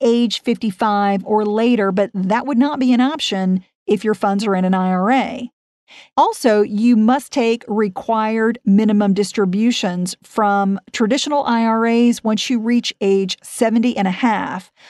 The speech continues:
but that is not required for a workplace plan if you're still employed there. Once you retire, though, you do have to take those required minimum distributions. And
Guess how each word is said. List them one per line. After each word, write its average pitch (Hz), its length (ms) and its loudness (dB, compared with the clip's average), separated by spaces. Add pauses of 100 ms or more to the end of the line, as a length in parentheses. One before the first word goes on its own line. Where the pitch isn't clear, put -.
(180)
but 247 120 0
that 339 180 0 (100)
is 269 120 2
not 339 340 4
required 269 760 0
for - 240 -2
a 247 120 0
workplace 226 640 -2
plan 190 500 -2
if 359 260 -2
you're 427 120 -2
still 302 260 -4
employed 294 500 -2
there. - 320 -4 (260)
Once 247 280 0
you 330 80 -4
retire, 240 500 0
though, 190 140 2
you 190 160 0
do 208 180 0
have 190 240 -2
to 190 160 -4
take 185 240 -4
those 185 220 -2
required 190 500 -2
minimum 190 320 2
distributions. 185 960 -2 (460)
And 277 340 2